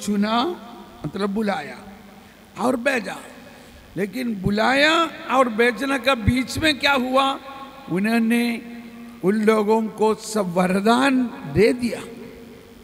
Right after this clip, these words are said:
सब वरदान। सबसे पहले सुसमाचार घोषणा करो, सुसमाचार घोषणा करो।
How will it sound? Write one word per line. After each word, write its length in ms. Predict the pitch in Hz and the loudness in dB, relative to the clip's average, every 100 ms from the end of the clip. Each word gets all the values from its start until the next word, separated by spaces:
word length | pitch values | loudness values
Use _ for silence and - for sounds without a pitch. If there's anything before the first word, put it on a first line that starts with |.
| - | -16
सब 280 | - 180 | -12 -10
वरदान। 340 | 170 165 - - - - - - - - - - - - - - - - - - - | -10 -12 -14 -20 -20 -20 -20 -20 -20 -20 -20 -20 -20 -20 -20 -20 -20 -20 -20 -20 -6
सबसे 320 | - - 269 | -4 0 0
पहले 480 | 220 254 262 311 349 - - - - - - - | 2 0 2 0 -2 -12 -18 -18 -20 -20 -10 -4
सुसमाचार 920 | 226 - 247 247 294 294 320 370 359 | -4 0 2 4 4 4 4 4 0
घोषणा 480 | 277 311 - 311 285 | -2 -2 0 0 0
करो, 260 | 262 220 160 - - - - - - - - - - - - - - - - | -2 -4 -8 -14 -18 -20 -20 -20 -20 -20 -20 -20 -20 -20 -20 -20 -20 -20 -12
सुसमाचार 1000 | - 277 - 285 294 330 330 330 349 339 | -6 -6 -2 0 4 4 6 4 4 2
घोषणा 460 | 285 339 269 349 | -2 -4 -2 0
करो। 260 | 311 381 294 | 0 0 -2